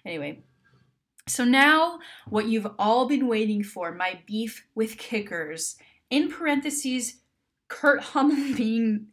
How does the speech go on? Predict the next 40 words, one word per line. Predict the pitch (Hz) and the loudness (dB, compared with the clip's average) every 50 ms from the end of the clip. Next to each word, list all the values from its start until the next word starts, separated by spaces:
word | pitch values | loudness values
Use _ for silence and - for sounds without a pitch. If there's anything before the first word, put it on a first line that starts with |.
| _ - | _ -6
Kurt | - - 233 - - | 2 4 4 4 4
Hummel | - - - 285 262 262 254 254 247 247 285 | 0 -2 0 2 2 4 4 4 4 2 2
from | - - - 254 214 214 226 226 214 | 0 -6 -4 -2 0 0 0 0 0
Glee | 202 233 226 226 220 214 208 | -2 -2 -2 -2 -2 -2 -2
being | 202 202 190 185 190 185 | -4 -6 -12 -12 -12 -12
the | 180 180 | -12 -12
kicker. | - - 233 175 - - 165 160 160 165 - - - - - - | -8 -8 -8 -8 -4 -4 -4 -4 -4 -6 -10 -18 -18 -18 -14 -10
And | - 196 190 - | -8 -6 -6 -4
I | - 226 | -4 -4
think | 247 - 294 302 | -2 0 0 0
I'm | 311 330 | 0 0
gonna | 330 302 269 | 0 0 -2
post | 294 - - 220 208 214 - - 202 | -2 -4 -8 -6 -4 -4 -4 -4 -4
this | 202 202 247 - - - - - - - | -4 -4 -4 -4 -6 -14 -20 -20 -16 -10
on, | - - 190 190 185 208 | -6 -2 -2 -2 0 -2
like, | 196 170 170 | -2 -4 -4
my | - 175 | -6 -8
Instagram | 160 - - 208 208 - - 269 240 247 247 247 254 254 | -8 -6 -6 -4 -4 -4 -6 -6 -4 -4 -2 -2 -2 -2
maybe. | 254 254 254 254 269 277 285 302 311 302 - - - - _ - | -2 -2 -2 -4 -4 -4 -2 -4 -4 -6 -10 -20 -20 -20 _ -6
Um, | - 214 208 196 185 175 175 170 | -4 -2 0 0 0 -2 -4 -10
just | - 214 202 - | -8 -8 -6 -4
this | 254 240 220 | -4 -4 -4
video | 214 202 202 196 208 220 202 180 165 | -4 -4 -4 -4 -2 -2 -2 -2 -2
of, | 165 165 180 | -4 -4 -4
like, | 165 165 165 - | -6 -6 -8 -10
Kurt | - - 214 196 185 185 185 - _ _ | -10 -6 -4 -4 -4 -4 -8 -12 _ _
kicking | - - - 233 220 220 - 208 202 | -16 -8 -6 -6 -6 -4 -2 -2 -2
the | 190 | -2
ball | 170 160 - 170 160 156 156 165 175 175 175 175 175 196 - - - | -4 -6 -8 -8 -8 -6 -6 -6 -6 -6 -6 -8 -10 -14 -14 -12 -10
to | - 190 175 170 175 | -8 -8 -8 -8 -10
single | 180 - - 202 190 190 196 202 | -10 -10 -8 -8 -8 -6 -6 -6
ladies. | 208 208 214 233 240 247 247 226 | -4 -4 -4 -4 -4 -4 -6 -6
It's | 202 190 - - | -8 -8 -8 -6
so | - - - 190 170 180 185 | -6 -6 -6 -6 -6 -8 -8
funny. | - - 190 170 165 165 160 160 160 - - - - - - - _ - | -10 -8 -6 -6 -6 -6 -8 -10 -12 -14 -16 -20 -20 -20 -20 -18 _ -8
But | 262 262 - - - | -6 -6 -6 -4 -4
I | - 277 | -2 -2
have | 311 320 320 370 415 466 466 - | -2 -2 -2 -2 -2 -2 -2 -6
been | - 285 285 302 | -6 -4 -2 -2
to | 285 - - 294 269 285 - | -4 -4 -4 -4 -4 -6 -6